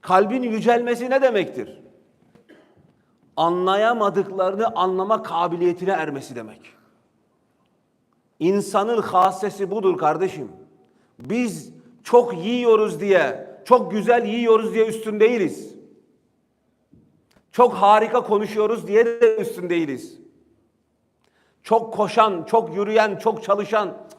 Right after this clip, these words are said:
Hayır, bunların hiçbirisi bizi üstün kılmadı. Bütün varlık aleminin bizi sultanı yapan, düşünen bir varlık olmamızdır. Düşünüp de Rabbinin yüceliğini idrak etmek senin vazifen.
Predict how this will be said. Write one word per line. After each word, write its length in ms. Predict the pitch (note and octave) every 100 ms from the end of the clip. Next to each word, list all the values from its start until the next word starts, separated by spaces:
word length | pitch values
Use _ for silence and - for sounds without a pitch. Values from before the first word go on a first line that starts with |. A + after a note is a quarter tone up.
| _
Hayır, 420 | - G3 A#3 G3+ C3+ - - - -
bunların 560 | C3 G#3 A3 A#3 B3
hiçbirisi 720 | A3 C4 G3 F#3 A#3 A3+ C4+ A3
bizi 540 | A3 A3+ C#4 C4 - - _ _
üstün 420 | G3+ - A#3 A3
kılmadı. 800 | - A3+ D#3 C#3+ G#3 F#3 F3 C3 - - - -
Bütün 420 | D3 G#3 B3 A#3
varlık 440 | G#3 G#3 A3 A#3+
aleminin 680 | G#3 G#3+ G#3+ G#3+ A3 A#3 G3+
bizi 200 | G3+ G#3
sultanı 580 | G#3 G#3+ G#3 A3 A3 C4
yapan, 680 | A#3+ G3+ A3+ C#4 C4 - - - - A#2+
düşünen 460 | E3+ F#3+ G#3+ A#3 G3+
bir 80 |
varlık 440 | F#3 F3+ F3+ G#3 E3+
olmamızdır. 600 | F3 D3+ C#3 - - - _ _ _ _ _ _ _ _ _ _ _ _ _ _ - - _ C3+
Düşünüp 540 | C#3+ G3+ A3 A#3 B3+ -
de 60 |
Rabbinin 540 | G3 G3 F#3+ F3+ G#3+ A#3
yüceliğini 580 | G3+ G3 D#3+ G3+ A3 A3+
idrak 480 | G#3+ F3 G#3+ A#3
etmek 340 | A3+ F3+ G#3 G#3
senin 280 | G3 G3 F3+
vazifen. 480 | D#3 D3 C3 C3